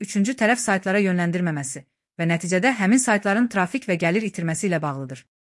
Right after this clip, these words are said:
Komissiya web nəşriyyatçıların öz məzmunlarını Google-un süni intellekt funksiyalarından kənarda saxlaya bilmək imkanlarını araşdırır.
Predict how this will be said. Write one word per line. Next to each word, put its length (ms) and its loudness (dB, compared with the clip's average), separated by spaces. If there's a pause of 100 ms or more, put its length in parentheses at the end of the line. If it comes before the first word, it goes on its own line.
Komissiya 560 4
web 160 4
nəşriyyatçıların 800 2
öz 180 2
məzmunlarını 720 2
Google-un 380 2
süni 360 -2
intellekt 440 0
funksiyalarından 800 0
kənarda 360 0
saxlaya 440 0
bilmək 320 0
imkanlarını 520 -2
araşdırır. 520 -6